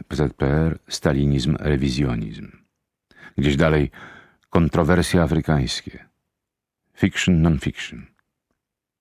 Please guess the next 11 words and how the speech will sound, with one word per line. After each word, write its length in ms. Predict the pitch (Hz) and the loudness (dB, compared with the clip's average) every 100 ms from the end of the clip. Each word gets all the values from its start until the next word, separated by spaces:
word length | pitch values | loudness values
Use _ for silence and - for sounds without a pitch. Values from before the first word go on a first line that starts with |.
| _ - - - - - - | _ -20 -20 -20 -20 -20 -12
Zanim 320 | - 87 95 82 | -2 2 2 2
zabiorę 460 | 85 76 107 104 | 2 2 2 2
się 160 | 87 92 | 2 0
do 140 | 87 | 2
ostatecznej 540 | 85 - 80 107 101 87 | 0 0 -2 -2 0 0
selekcji 520 | 85 85 95 - 78 | 2 2 0 -2 0
notatek, 600 | 73 - 90 - 69 58 | 0 0 -2 -2 -4 -4
wycinków, 600 | 62 - 90 80 - 64 | -6 -2 0 0 -4 -10
książek, 640 | - 80 85 71 60 - | -6 -2 0 -2 -6 -10
przeglądam 460 | - 71 90 104 87 | -8 -2 0 0 -2
fotografie. 680 | - - - 69 - - | -4 -4 -2 -4 -4 -12